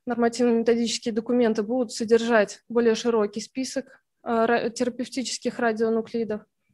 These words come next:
Однако я хочу отметить то, что, э, настоящий подход к определению критериев выписки пациентов основан на физических характеристиках, э, данных радионуклидов, таких как период полураспада и,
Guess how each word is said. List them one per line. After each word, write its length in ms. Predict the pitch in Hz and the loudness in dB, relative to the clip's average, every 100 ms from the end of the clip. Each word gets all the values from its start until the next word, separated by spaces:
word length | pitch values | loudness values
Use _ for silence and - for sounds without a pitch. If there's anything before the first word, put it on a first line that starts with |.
| _ _ _ - | _ _ _ -8
Однако 360 | 226 294 320 | -2 0 2
я 80 | 285 | 0
хочу 280 | 269 247 269 | 0 -2 0
отметить 640 | 240 247 247 254 233 - | 0 2 2 0 -4 -6
то, 380 | - 240 254 302 - | 0 2 2 -2 -10
что, 640 | - - 240 240 226 - | -20 -4 0 4 4 2
э, 540 | 214 208 208 208 208 - - _ _ _ _ _ - | 0 -2 -2 -2 -4 -6 -12 _ _ _ _ _ -4
настоящий 580 | 233 233 254 247 - | -4 0 4 4 2
подход 480 | 214 226 226 247 247 | -2 -2 -2 -2 -2
к 80 | - | -2
определению 580 | 240 247 226 233 214 208 | -6 -4 0 2 2 0
критериев 640 | 202 226 240 214 208 202 226 | -4 -4 0 0 0 -6 -8
выписки 440 | 220 220 - - | -8 -6 -8 -10
пациентов 540 | 214 - 247 262 269 | -12 -8 -6 -6 -6
основан 500 | 233 - 247 220 220 | -8 -4 -2 0 0
на 180 | 220 220 | 0 -2
физических 680 | 214 233 240 226 - - - | -4 -4 -4 -4 -6 -8 -8
характеристиках, 880 | - 220 - 226 214 - 226 - 262 _ _ - - - - - | -8 -8 -6 -4 -4 -8 -8 -6 -6 _ _ -20 -20 -20 -20 -4
э, 220 | 226 220 | 0 2
данных 380 | 220 247 247 233 | 2 0 0 -2
радионуклидов, 800 | 240 226 226 226 226 240 233 226 - _ | -4 -2 -2 -2 -4 -4 -4 -4 -10 _
таких 360 | 233 233 233 226 | -10 -6 -6 0
как 260 | 214 208 | 0 2
период 320 | 233 226 214 - | 2 2 2 0
полураспада 840 | 214 208 208 - 208 202 196 - | 2 2 0 0 2 2 0 -4
и, 360 | - 214 202 | -4 -2 -2